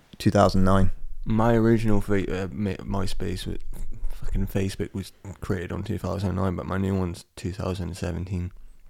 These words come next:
Speaker 1: Yeah, mine's
Speaker 2: Because I
Speaker 1: twenty.
Speaker 2: went for a, I went for a phase, Mom, of, um, uh, just deleting everyone.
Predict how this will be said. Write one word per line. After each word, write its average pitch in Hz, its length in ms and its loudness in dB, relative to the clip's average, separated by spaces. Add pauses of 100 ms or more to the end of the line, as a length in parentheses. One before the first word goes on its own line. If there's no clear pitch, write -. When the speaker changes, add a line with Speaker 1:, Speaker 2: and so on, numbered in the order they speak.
(120)
Speaker 1:
Yeah, 85 180 4
mine's 82 180 2
Speaker 2:
Because - 240 4
I 107 40 8
Speaker 1:
twenty. 110 40 8
Speaker 2:
went 123 180 6
for 113 120 2
a, 95 60 2 (120)
I 107 60 6
went 110 260 4
for 117 100 0
a 95 60 0
phase, 110 500 2
Mom, 104 440 4 (400)
of, 95 200 -2
um, 90 440 0 (1800)
uh, 76 320 -2 (180)
just - 200 -4
deleting 92 300 0
everyone. 92 360 0